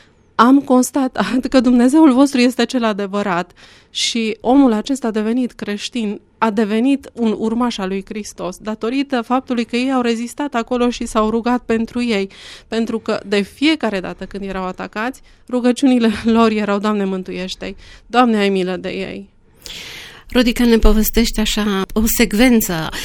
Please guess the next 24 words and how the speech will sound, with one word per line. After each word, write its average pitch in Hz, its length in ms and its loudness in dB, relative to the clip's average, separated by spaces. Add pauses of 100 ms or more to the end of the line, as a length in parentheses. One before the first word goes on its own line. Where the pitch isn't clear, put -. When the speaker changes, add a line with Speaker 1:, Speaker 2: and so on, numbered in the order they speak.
(240)
Speaker 2:
Aș 214 100 2
vrea 226 220 4
să - 180 -2
ne 254 140 2
povestești 262 580 2
despre 254 680 0
tine 330 300 6
și 254 200 -2
despre 220 800 0 (560)
soțul 226 300 0
tău, 294 120 4
despre 214 340 2
întâlnirea 202 600 2
cu - 120 -6
el, 196 320 0
cum 247 240 -2
ai 240 120 4
ajuns 233 320 2
să 240 100 -2
te 214 120 -4
căsătorești 208 640 -2
cu 202 140 -6
un 196 400 2
pakistanez, 202 920 0